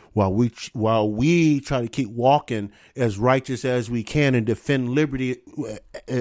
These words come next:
while we can. See, this is why people like them, y'all, th-, those people, they hate Christianity. They hate God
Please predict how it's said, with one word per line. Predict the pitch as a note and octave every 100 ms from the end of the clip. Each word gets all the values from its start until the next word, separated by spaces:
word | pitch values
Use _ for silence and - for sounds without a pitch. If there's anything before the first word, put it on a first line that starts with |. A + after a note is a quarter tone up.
| -
while | A2+ B2 C3+ C#3
we | C3
can. | A2+ E3 D3+ B2+
See, | C#3
this | A3 -
is | F3
why | E3+ D#3+ D#3 D3+ _ _ _ _ _ _ _ _ _ _
people | - F3+ F3+ E3
like | D#3 A#2
them, | C3+ D3+ F#3 F3
y'all, | G3 G3 F#3+ - _ _ _ -
th-, | C3 -
those | D#3 F3
people, | - G#3+ A3+ A3+ - _ _ _ _ _ -
they | C3+ C3
hate | - - E3+ F#3+ - - _ _ _ _ _ _ _ _ _
Christianity. | - D3+ - - G#2+ B2 D3 A#2 - - _ _ _ _ _ _ _ _ _ _ _ -
They | A#2+ G2+
hate | - D3+ D3+ _ _ _ _ _ _ _ -
God | B2+ B2+ - -